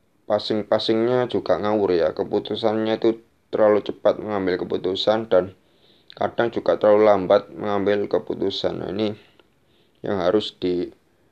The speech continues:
apa ya, di, diantisipasi perlu ya. Juventus butuh bek kanan menurut saya yang benar-benar stabil ya. Cuadrado menjadi titik lemah.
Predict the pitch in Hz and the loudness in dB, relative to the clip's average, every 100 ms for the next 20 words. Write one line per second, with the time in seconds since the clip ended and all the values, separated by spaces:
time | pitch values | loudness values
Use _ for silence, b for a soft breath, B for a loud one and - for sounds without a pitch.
0 | _ _ _ _ _ 92 95 - 90 80 | _ _ _ _ _ -4 -2 2 2 2
1 | - 85 85 85 87 - _ _ _ - | -2 -4 -2 0 -2 -4 _ _ _ -20
2 | - _ - 92 101 98 101 104 - 113 | -20 _ -6 -4 -4 -6 2 2 4 2
3 | 113 107 104 92 92 95 B B B B | 4 4 6 6 6 2 B B B B
4 | B B - _ _ - 104 104 123 - | B B -20 _ _ -2 0 2 0 2
5 | 107 110 101 101 113 107 87 87 101 95 | 2 4 4 6 4 2 -2 -6 -4 -2
6 | 90 98 87 82 - b b b b b | 0 2 2 0 -10 b b b b b
7 | b b _ _ _ 101 98 104 95 90 | b b _ _ _ -4 -2 0 -2 0
8 | 98 98 98 95 104 - 90 - - 87 | -2 0 2 2 0 0 0 0 -2 -2
9 | 87 95 - _ _ _ _ b b b | -2 -4 -10 _ _ _ _ b b b
10 | b b _ _ _ _ _ _ _ _ | b b _ _ _ _ _ _ _ _
11 | - 90 90 90 - 101 101 95 90 85 | -8 -4 0 0 2 4 4 4 2 2
12 | 92 87 92 95 110 127 | 0 0 -2 0 0 -2